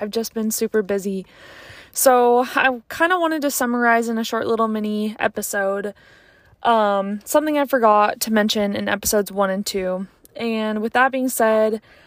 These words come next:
I forgot to mention the fact that my amazing friend Mel and Katie had reached out and had asked me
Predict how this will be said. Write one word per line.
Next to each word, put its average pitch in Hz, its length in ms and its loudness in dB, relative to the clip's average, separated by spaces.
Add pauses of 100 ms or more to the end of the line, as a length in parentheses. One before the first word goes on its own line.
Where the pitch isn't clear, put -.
(120)
I 226 100 -6
forgot 269 260 0
to 330 80 -2
mention 262 320 0
the 254 80 0
fact 208 420 0
that 190 460 0 (200)
my 214 280 0
amazing 247 420 2
friend 254 300 2
Mel 214 320 4
and 214 280 -2
Katie 196 400 -4
had 196 200 -4
reached 220 440 -4
out 202 440 0 (1000)
and 226 220 -2
had 226 160 0
asked 247 300 2
me 226 340 0